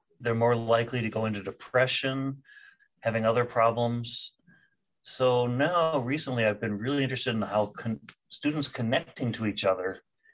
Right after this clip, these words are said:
is so critically important, especially about the ages of about eighteen,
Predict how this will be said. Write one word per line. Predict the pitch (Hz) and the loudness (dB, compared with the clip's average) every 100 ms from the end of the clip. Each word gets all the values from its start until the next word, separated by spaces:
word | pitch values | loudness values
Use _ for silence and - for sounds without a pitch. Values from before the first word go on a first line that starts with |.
| _ _ _ _ | _ _ _ _
is | 110 | -8
so | - 156 180 | -2 2 2
critically | 180 - - 170 170 139 | 2 -8 -2 0 2 0
important, | 120 127 123 113 | 2 2 2 2
especially | 104 - 190 196 | -2 0 0 2
about | 156 139 | 0 0
the | 120 | 0
ages | 127 120 110 | -4 -4 -4
of | 110 | -6
about | 104 101 101 120 | -2 -2 -2 -2
eighteen, | 113 - - 107 90 - | -6 -8 -8 -6 -6 -12